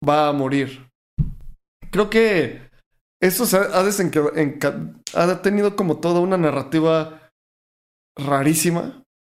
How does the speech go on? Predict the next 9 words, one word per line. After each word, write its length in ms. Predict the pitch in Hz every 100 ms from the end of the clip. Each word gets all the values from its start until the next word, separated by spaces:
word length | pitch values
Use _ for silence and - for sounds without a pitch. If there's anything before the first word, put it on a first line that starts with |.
| _
O 60 | 139
sea, 180 | 139 143
como 260 | 151 151
completamente, 1080 | 143 143 175 185 180 170 175 170 147 - - _ _ _ _
yo 180 | 156 151
la 100 | 170
considero 360 | 160 139 151 165
innecesaria. 840 | 143 131 127 139 143 - - - - _ _ _ -
Pero 640 | 170 170 160 - - -